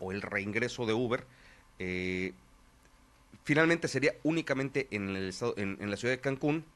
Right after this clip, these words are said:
pero obviamente, como ya habías dicho, eh, se va a hacer en todo Quintana Roo, pero esta consulta solamente va a ser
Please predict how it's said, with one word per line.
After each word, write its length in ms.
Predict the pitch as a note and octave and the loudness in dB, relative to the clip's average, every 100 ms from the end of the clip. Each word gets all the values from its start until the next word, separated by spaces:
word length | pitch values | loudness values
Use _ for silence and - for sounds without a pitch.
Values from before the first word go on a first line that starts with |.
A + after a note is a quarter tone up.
| - | -4
pero 160 | C3 | -2
obviamente, 340 | B2+ A#2+ A#2+ - | 0 -2 -6 -12
como 180 | F#2+ G2 | -12 -4
ya 100 | G#2 | -2
habías 200 | G#2+ G2 | 0 -2
dicho, 340 | G2+ G2 E2+ - - - - | -4 -4 -8 -10 -20 -20 -18
eh, 380 | - - - A1 | -14 -12 -12 -14
se 200 | - - | -14 -10
va 380 | F2+ F#2 F#2 C#2 - - _ - | -2 2 2 0 -10 -20 _ -14
a 60 | E2 C#2 A1+ A1 G1+ - | -12 -10 -10 -12 -14 -12
hacer 260 | F#2+ - G2+ | -10 -4 -4
en 100 | F2+ | -4
todo 240 | F#2 F2+ | -4 -6
Quintana 320 | - G2 B2 | -6 -2 2
Roo, 140 | D3+ E3+ - - | 2 0 -6 -4
pero 160 | - A2 | 4 4
esta 200 | B2 C3 | 4 2
consulta 340 | B2 A#2+ B2 | 0 0 0
solamente 440 | B2+ A#2+ A#2 A2 A2 | 2 2 2 2 2
va 80 | G#2+ | 2
a 20 | |
ser 220 | A2+ B2 | 4 0